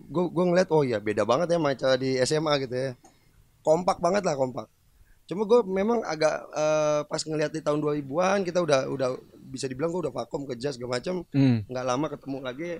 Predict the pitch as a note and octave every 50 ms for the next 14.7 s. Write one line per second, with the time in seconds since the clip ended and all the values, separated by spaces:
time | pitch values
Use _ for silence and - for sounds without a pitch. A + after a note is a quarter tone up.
0 | - - - - C3+ C#3 C#3 C3 B2+ B2 C#3 D#3 E3 C#3+ - C#3 E3+ A3 - F#3+
1 | F#3 F3 D#3 E3+ E3+ F3+ G#3 B3 F#3 - - D3 C#3+ D3 D#3 D3 D3 F3+ - D#3+
2 | F3 F3+ D#3+ C#3+ B2+ A#2+ G#2+ A#2 B2 A2+ B2+ B2 - C#3+ B2+ D3+ F3 F3+ D#3+ C3+
3 | - - _ _ - C3+ C3 C3 C#3+ E3 F3 D#3+ C#3+ C#3 B2+ B2 B2 A#2 A2+ A2
4 | G#2 - - - _ _ _ - - - - - - - - - G#2 G2+ G2+ G#2
5 | - - - - - _ - A2+ G#2+ A2 - - - D3 F3 F#3 F#3 F3 E3+ E3
6 | - - - F#3+ F#3 E3 E3+ D3+ C#3+ C#3 C#3+ F#3+ - F3+ F3+ - F3 - - G3
7 | F#3+ F#3 E3+ F#3 G3 - G3+ F#3+ D#3 F3 E3+ D3+ D3 D3+ D#3+ E3+ E3 - - -
8 | - - - - - - - - G3+ F#3+ D#3 - - _ - C#3+ C#3 C#3+ C#3 D3
9 | F3+ G3 F#3 G#3 F#3 F3 F#3+ F3+ F3 E3 D#3 D3 D#3 D#3 D3 - G#3 G3+ G3+ G3
10 | E3+ D3 - - - E3 E3+ D3+ E3 D#3+ E3 D#3+ D#3 D#3 D#3 C#3 B2 A#2 C3 D3
11 | D#3+ E3+ F3 D#3+ D3+ C#3+ - D#3 C#3+ C3 A#2+ A#2+ A#2 A2+ A2 G#2+ G#2+ A#2 A2+ A#2+
12 | A2+ A2+ A2+ A2+ - A#2+ A#2 A#2+ B2+ B2 C3+ A2+ A2+ A2+ G#2+ G#2+ A2 G#2+ G#2+ -
13 | - B2+ B2 A2 - G#2+ G2+ B2 C3 C#3 C3+ B2 A2+ G#2 G2 A#2 A2 - - -
14 | G#2 G2+ G2+ G2 G#2 G#2 A2 A2+ G#2 A2+ A#2+ A#2 G#2+ F#2+